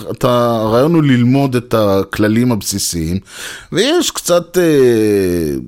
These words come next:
יש קצת איזשהו תהליך, אה, מנטלי שצריך לעבור,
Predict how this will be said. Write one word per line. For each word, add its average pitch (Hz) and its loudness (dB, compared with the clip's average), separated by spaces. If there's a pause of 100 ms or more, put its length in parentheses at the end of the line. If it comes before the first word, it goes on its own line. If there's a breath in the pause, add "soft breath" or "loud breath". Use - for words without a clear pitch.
(280)
יש 123 0
קצת 147 -2
איזשהו 127 0
תהליך, 110 0
אה, 117 2
מנטלי 113 2
שצריך - -6
לעבור, 85 -2